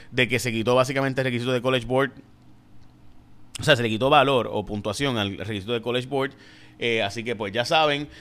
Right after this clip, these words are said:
Y como les mencioné, el plan vital que ya tiene básicamente la mitad de los puertorriqueños, se estima-, se, se establece que pudiera aumentar hasta ciento noventa mil personas más y tener totalmente,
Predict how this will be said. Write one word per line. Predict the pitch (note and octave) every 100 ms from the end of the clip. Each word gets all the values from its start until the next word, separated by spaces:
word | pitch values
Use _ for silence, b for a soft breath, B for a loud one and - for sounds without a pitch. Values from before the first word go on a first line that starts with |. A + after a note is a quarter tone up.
| B B
Y | - G#3
como | G3+ F3
les | E3
mencioné, | D#3+ E3 F#3 E3+ E3+ -
el | C#3
plan | B2 B2+ D3
vital | D3 D3+ D#3
que | C3+
ya | A#2 C#3
tiene | D#3 D3+
básicamente | C#3+ C#3 C#3+ C#3 C3+
la | A2+
mitad | G2+ G#2+
de | B2+
los | C3+
puertorriqueños, | D3 C#3+ D3+ F3+ E3+
se | C3+
estima-, | - G#2 C3
se, | - A2+ - -
se | G#2+
establece | - G#2 C#3 D3+
que | A2+
pudiera | G#2
aumentar | B2 B2 A#2 C3
hasta | B2 A2+
ciento | B2 C3 D3
noventa | C3+ B2 G#2
mil | A#2+
personas | A#2+ B2 B2+ B2
más | A2 C3+ D3 - B B B B B B
y | A#2+
tener | G#2+ C3 C#3+
totalmente, | C3+ B2+ C#3+ D#3 D3+ B2 A#2